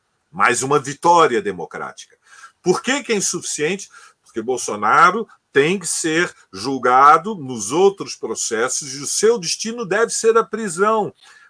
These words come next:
porque os símbolos importam e uma condenação à prisão de Bolsonaro tem um impacto subjetivo poderosíssimo sobre a consciência de dezenas de milhões que não acompanham a política, os destinos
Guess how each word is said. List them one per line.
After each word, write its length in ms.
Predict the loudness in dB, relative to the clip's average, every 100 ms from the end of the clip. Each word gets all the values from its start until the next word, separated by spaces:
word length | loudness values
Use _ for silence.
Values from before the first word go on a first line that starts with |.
| _
porque 220 | -14 0
os 160 | 0 2
símbolos 720 | 0 0 -2 -6 -8 -8 -8
importam 720 | -10 -4 0 4 2 0 -10 -14 _ _
e 140 | -12
uma 180 | -2 -2 -2 -6
condenação 960 | -4 0 0 0 0 -2 -4 -6 -4
à 80 | -4
prisão 480 | -4 -6 -4 -4 -4
de 100 | -6
Bolsonaro 640 | -4 -4 -4 2 4 4
tem 160 | 2 -2
um 120 | -2
impacto 680 | -4 0 6 6 6 -4 -10 -12 -20 -8
subjetivo 1300 | -4 -2 2 4 4 2 -4 -4 -4 -2 -2 -4 -8 _
poderosíssimo 1900 | 0 4 4 4 0 0 0 0 0 0 0 0 2 2 0 -2 -4 -8 -14 -20 -20 -6
sobre 400 | -2 0 2 0
a 40 |
consciência 640 | 0 0 0 0 -2 -4
de 100 | -4
dezenas 840 | -4 -4 -2 -2 -4 -6 -6 -4 -4
de 120 | -4
milhões 540 | -6 -2 -2 -2 -4 -12 -20
que 160 | -6 -2
não 220 | 2 2
acompanham 920 | 2 2 -2 2 2 2 -2 0 0
a 100 | 0
política, 760 | 0 -2 0 -4 -4 -6 -6 -4
os 160 | -4
destinos 840 | -6 -2 -2 -2 -4 -4 -4 -8